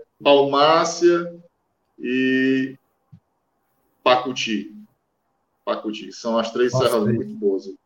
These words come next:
Speaker 1: É isso.
Speaker 2: São as paradas federal, essas que você quer me levar pra me largar lá em cima.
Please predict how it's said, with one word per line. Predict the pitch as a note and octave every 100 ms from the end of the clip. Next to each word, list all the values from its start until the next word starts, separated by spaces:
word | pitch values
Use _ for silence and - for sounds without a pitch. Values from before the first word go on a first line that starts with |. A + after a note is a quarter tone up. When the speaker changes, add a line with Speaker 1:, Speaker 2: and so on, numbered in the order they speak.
| _ _ G2+
Speaker 1:
É |
isso. | G#2 G#2 G#2+
Speaker 2:
São | C#3+
as | C#3+
paradas | - D3 E3+ E3+
federal, | - E3+ D3+ C#3 B2+ A2+
essas | C#3+ C#3+ B2+
que |
você | - D3
quer | D3+
me | D3+
levar | C#3+ A#2+ B2+ D#3+ F3+ - _ _
pra | -
me | D3
largar | D#3+ C#3 C#3 D3
lá |
em | F3+
cima. | F3+ D3 A#2+ F#2